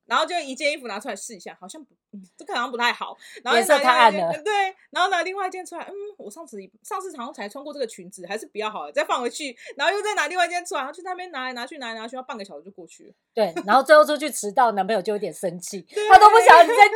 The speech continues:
Speaker 2: 家里很认真的试衣服，试了半个小时。
Speaker 1: 对啊，哎，我们很认真欸，我没有浪费掉任何一个时间，但其实是
Speaker 2: 我每分钟都，
Speaker 1: 浪费了。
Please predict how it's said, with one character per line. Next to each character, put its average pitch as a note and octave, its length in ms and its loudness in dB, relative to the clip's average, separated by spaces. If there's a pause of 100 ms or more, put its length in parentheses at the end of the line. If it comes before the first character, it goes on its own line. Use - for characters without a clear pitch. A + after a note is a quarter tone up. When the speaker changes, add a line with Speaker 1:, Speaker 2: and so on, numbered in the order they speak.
(120)
Speaker 2:
家 F#4+ 280 6
里 F4+ 160 0 (140)
很 D4 100 2
认 G4 280 2
真 E4+ 220 2
的 E4+ 160 2
试 F4 260 -12
衣 F4 140 -6
服， D4 200 -10
试 D#4 200 -8
了 C#4 120 0
半 C#4 200 0
个 B3+ 100 -2
小 G3 240 -6
时。 F#3+ 460 -20
Speaker 1:
对 G#4 180 -6
啊， F#4+ 120 -4
哎， E4 100 -4
我 E4+ 60 -10
们 C#4 80 -12
很 C4 160 -8
认 F4 200 -8
真 C#4 240 -4
欸， C4 240 -4
我 A3+ 80 -2
没 A#3+ 140 -4
有 E4 120 0
浪 D4+ 200 -4
费 C#4+ 140 -4
掉 C#4 160 -2
任 C4 120 -4
何 A3+ 60 -12
一 G3+ 60 -12
个 G#3 100 -12
时 G3 160 -16
间， F3+ 340 -12
但 D#4 140 0
其 E4 140 -8
实 D#4 80 -8
是 D4+ 40 2
Speaker 2:
我 C#4+ 60 8
每 D4+ 140 8
分 D#4+ 120 6
钟 D4+ 120 10
都， B3+ 80 10
Speaker 1:
浪 - 80 8
费 - 40 -4
了。 - 20 -18